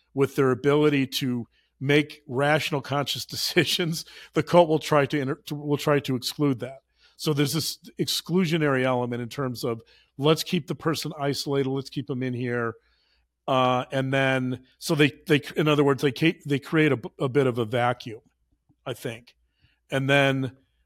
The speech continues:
the next part would be repetition. So once you have that vacuum, you need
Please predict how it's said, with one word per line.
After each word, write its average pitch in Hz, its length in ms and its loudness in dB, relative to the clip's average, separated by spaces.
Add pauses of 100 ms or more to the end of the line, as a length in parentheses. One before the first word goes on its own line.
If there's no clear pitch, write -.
(140)
the 143 80 0
next 143 260 2
part 139 220 2
would 139 100 -2
be 131 100 -2
repetition. 127 760 0
So - 180 -4
once 147 260 0
you 190 80 4
have 156 160 6
that 131 180 4
vacuum, 156 480 2
you 131 120 -2
need 135 320 0